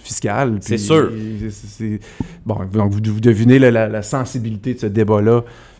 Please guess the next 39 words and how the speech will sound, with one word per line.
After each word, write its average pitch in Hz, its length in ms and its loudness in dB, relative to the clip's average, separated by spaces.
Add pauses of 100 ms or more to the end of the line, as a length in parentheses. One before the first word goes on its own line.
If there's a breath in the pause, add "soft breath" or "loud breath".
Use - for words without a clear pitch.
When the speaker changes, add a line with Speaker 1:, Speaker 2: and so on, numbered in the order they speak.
Speaker 1:
Puis 110 200 -2
le, 113 240 -2
le 104 100 -2
courage 135 560 8
qu'un 117 160 2
politicien 110 460 0
devrait 110 260 2
avoir 113 560 0
pour, 104 300 -6
euh, 98 140 -6
s'attaquer 104 500 -4
à 104 40 0
ce, - 180 -6
à 101 420 -8
ce, 101 140 -6
à 107 80 -4
cet 104 200 -2
enjeu-là. 98 320 0 (160)
Speaker 2:
Ben, 113 180 2
on 117 140 2
l'a 123 220 4
vu, 139 360 0
euh, 110 220 2
on 104 160 -2
prend, 120 360 -4
on 107 40 -4
prend - 140 -8
exemple 139 260 -6
sur 147 100 -10
les 120 80 -2
partis 117 220 -8
politiques 120 320 -4
qui 131 120 -16
veulent 113 180 0
s'attaquer, 113 560 -4
que 127 100 -6
ce 107 80 -6
soit, 120 240 -2
euh, 104 460 0